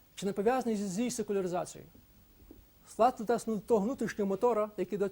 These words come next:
до цього часу стр-, служив головною пружиною її, е, е, розвитку.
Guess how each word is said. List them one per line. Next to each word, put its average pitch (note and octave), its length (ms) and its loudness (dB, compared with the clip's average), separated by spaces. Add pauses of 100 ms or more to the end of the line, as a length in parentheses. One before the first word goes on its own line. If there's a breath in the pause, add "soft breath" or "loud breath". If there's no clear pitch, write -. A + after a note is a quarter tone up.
(140)
до F#3+ 120 2
цього G3+ 240 2
часу G#3 300 0
стр-, D#3+ 460 -8
служив G3 320 2
головною F#3+ 340 2
пружиною F3+ 480 -2 (380 soft breath)
її, F3 380 0 (420 soft breath)
е, F3+ 60 -2
е, F3+ 380 -2 (100)
розвитку. G3 500 0